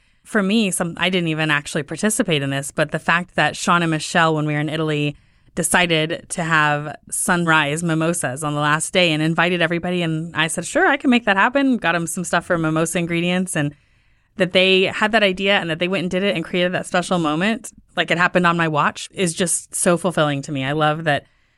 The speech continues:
again, that they were, there was enough free time in the itinerary that they could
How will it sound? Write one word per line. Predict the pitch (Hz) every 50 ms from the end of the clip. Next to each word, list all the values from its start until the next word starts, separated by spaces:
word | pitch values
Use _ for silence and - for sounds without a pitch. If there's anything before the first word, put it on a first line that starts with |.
| _ _ _ _ - -
again, | - 196 196 185 208 175 160 156
that | 160 156 -
they | 180 170 175
were, | 180 170 165 - - -
there | 208 190 185 185
was | 180 175
enough | 180 180 180 180
free | - - 214 214
time | - - 175 160 151 147
in | 143
the | 147 143
itinerary | 143 147 - - 175 151 143 139 135 139 156
that | 160 - 151 -
they | - 160 151
could | - - 156 151